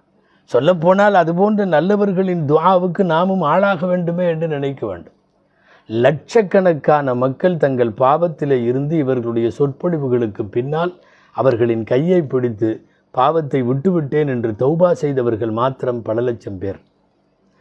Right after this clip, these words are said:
அவர்கள் கையை பிடித்து, "உங்களிடம் இஸ்லாமாக வந்தேன்" என்று சொல்லி உலகத்தின் பல்வேறு மூலை முடுக்குகளிலிருந்தெல்லாம் வந்த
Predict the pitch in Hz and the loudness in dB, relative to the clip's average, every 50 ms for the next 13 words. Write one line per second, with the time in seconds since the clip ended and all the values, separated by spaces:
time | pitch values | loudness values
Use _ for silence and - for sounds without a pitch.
0 | _ _ _ _ - 120 123 131 120 131 131 123 - 147 165 180 208 208 190 147 | _ _ _ _ -4 -2 0 0 2 2 2 2 2 2 2 2 2 0 0 0
1 | 151 156 151 147 139 135 147 139 131 139 139 147 156 160 170 190 196 180 160 139 | 0 0 0 0 0 0 0 0 0 2 2 2 2 2 2 0 0 0 -2 -4
2 | - 180 208 202 196 190 175 160 151 160 147 139 135 147 151 165 170 156 147 139 | -2 0 0 0 2 2 0 2 2 2 2 2 0 0 0 -2 0 0 -2 -2
3 | 131 135 127 - - 135 139 135 127 113 117 123 147 160 170 175 143 - 147 143 | -2 -4 -6 -4 -4 -4 -4 -2 -2 -2 0 2 2 2 2 0 -2 -4 -8 -8
4 | 127 - 127 123 131 139 170 190 190 175 147 131 123 135 165 190 208 208 190 165 | -6 -6 -6 -4 -2 0 2 2 2 0 -2 -2 -2 0 0 2 2 2 0 0
5 | 135 131 143 160 208 185 - - 196 190 185 170 160 156 143 147 143 135 139 139 | -2 -2 0 0 0 -2 -2 -2 -2 -2 -2 -2 -2 -2 -4 -4 -4 -4 -4 -2
6 | 143 147 160 160 135 123 131 127 120 123 113 | -2 -2 -2 -4 -4 -6 -4 -2 -2 -2 -2